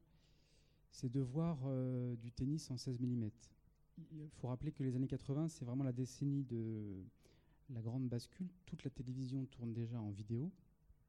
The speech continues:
Et donc de voir un événement sportif qui, traditionnellement, est une retransmission de télé, euh, avec les, la réalisation, euh, en quart régie, euh, de la télévision, ça a créé une grande ambiguïté.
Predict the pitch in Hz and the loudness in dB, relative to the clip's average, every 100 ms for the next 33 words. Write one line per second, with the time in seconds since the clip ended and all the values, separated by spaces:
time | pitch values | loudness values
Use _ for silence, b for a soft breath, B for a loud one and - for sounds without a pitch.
0 | - _ - b b b - 151 131 147 | -20 _ -20 b b b -6 -2 0 2
1 | 135 139 165 123 131 139 151 143 - 135 | 2 2 2 6 6 6 6 4 0 -8
2 | - 143 - - 113 110 - b b b | -6 -10 -10 -12 -10 -10 -12 b b b
3 | b b - - 127 127 - 127 127 131 | b b -12 -2 -2 0 2 2 4 2
4 | 127 110 - 113 110 117 123 - 117 120 | 0 -4 -6 -4 -2 -2 -4 -4 -4 -4
5 | 110 120 117 120 - - - - - 123 | -2 -2 -2 -4 -6 -10 -12 -16 -14 -12
6 | 95 120 b b b b - _ 120 113 | -12 -14 b b b b -20 _ -4 0
7 | 120 117 110 - 135 127 139 - - 127 | 0 0 -2 -4 -4 -2 -6 -12 -10 -8
8 | 127 131 - - - - - - - - | -6 -8 -10 -14 -18 -20 -20 -20 -20 -10
9 | 123 - 131 113 120 123 120 127 127 120 | -10 -4 -2 -2 -2 -2 -2 -4 -2 -4
10 | 110 104 104 - B B B 127 123 127 | -4 -6 -8 -14 B B B -2 0 0
11 | 120 113 113 110 143 190 - - - - | -2 -6 -6 -4 -4 -6 -14 -20 -20 -20
12 | - - - 127 - 170 160 127 156 156 | -20 -18 -2 -2 0 2 4 4 4 2
13 | 139 127 - 107 | 0 -4 -4 -6